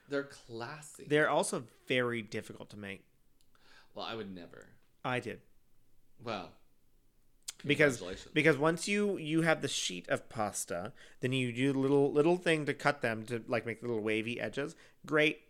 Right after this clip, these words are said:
Speaker 2: All great to do that. Very easy. Uh, but then you have to do all the pinching individually.
Speaker 1: Chopsticks.
Speaker 2: End of it. Yeah, well, yeah. But still not fast.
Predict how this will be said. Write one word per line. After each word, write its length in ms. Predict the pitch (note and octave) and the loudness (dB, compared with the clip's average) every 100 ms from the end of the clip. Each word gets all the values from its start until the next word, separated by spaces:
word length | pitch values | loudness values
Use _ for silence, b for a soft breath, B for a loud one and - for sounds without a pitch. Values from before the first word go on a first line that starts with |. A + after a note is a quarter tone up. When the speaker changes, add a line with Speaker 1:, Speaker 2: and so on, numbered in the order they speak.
| - | -4
Speaker 2:
All 180 | C#3+ D3 | 2 4
great 360 | D3 C#3+ C#3 - | 6 4 2 -4
to 80 | A#2 | -2
do 160 | C3 | 0
that. 240 | A#2 G#2 - | 0 -2 -2
Very 260 | B2 B2+ | 0 0
easy. 360 | A#2+ G#2 F#2+ b b b | -2 -4 -6 b b b
Uh, 160 | B2+ A#2+ | 2 2
but 160 | A#2 B2+ | 0 -2
then 120 | C3+ | -2
you 40 | |
have 100 | C#3 | -4
to 100 | C#3+ | -10
do 180 | A#2+ B2+ | -4 -2
all 60 | A#2 | -2
the 100 | G#2+ | -4
pinching 480 | - B2 - D3 D#3 - | -6 -6 -6 -8 -8 -4
individually. 720 | C#3 C#3 A#2+ A2+ G#2+ - - _ - _ _ _ _ _ - - - - - | 0 2 2 0 -6 -8 -12 _ -20 _ _ _ _ _ -20 -20 -20 -18 -16
Speaker 1:
Chopsticks. 680 | - - - - - - - | -16 -16 -16 -18 -18 -6 4
Speaker 2:
End 260 | D3 D3 | 4 6
of 120 | D3 C#3 | 4 4
it. 160 | - - | 0 -2
Yeah, 200 | C#3+ C#3+ | -2 2
well, 160 | C#3 | 2
yeah. 280 | C3 G#2+ G2 A#2 _ _ _ _ _ - | 2 0 -4 -12 _ _ _ _ _ -4
But 180 | C#3 - | -2 -2
still 240 | - E3+ | 0 2
not 220 | D#3 - | 2 2
fast. 540 | - D3 C3+ C3 - | 4 6 4 0 -10